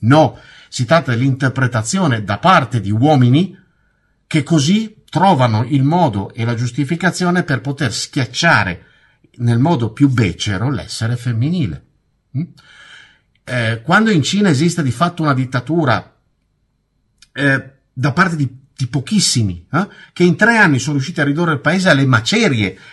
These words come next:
per un fanatismo, per poter dimostrare che loro sono quelli più belli e quelli più fighi,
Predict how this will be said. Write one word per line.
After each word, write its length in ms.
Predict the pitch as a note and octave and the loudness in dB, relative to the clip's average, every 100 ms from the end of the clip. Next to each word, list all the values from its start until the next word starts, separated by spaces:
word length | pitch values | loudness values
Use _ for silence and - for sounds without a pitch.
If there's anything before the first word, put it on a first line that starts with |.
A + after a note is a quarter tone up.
| - | -6
per 160 | D#3 | -2
un 140 | C3 A#2 | -2 -2
fanatismo, 840 | - C3 A2 - G3 D#3+ G2 F#2 | -2 -4 -4 -4 -2 -2 -2 -8
per 220 | F2+ - - | -8 -12 -10
poter 400 | G2+ A#2+ A2+ G#2+ - - | -10 -4 -4 -4 -12 -10
dimostrare 720 | A#2 G#2+ G2+ - G3 G3 D3+ - | -4 -2 -2 4 6 6 4 0
che 240 | B2 A2 - - | -4 -4 -12 -6
loro 260 | A2 C#3+ D3 | 0 2 2
sono 240 | B2 B2+ | 0 -2
quelli 240 | A2 D#3+ D3+ | -2 0 0
più 140 | A2+ | 0
belli 240 | B2 D#3+ C#3+ | 0 0 0
e 60 | |
quelli 180 | D3 D3 | 0 -2
più 140 | A#2 G2+ | -2 -4
fighi, 480 | D#3 B2 F#2 A2 | -2 -2 -4 -8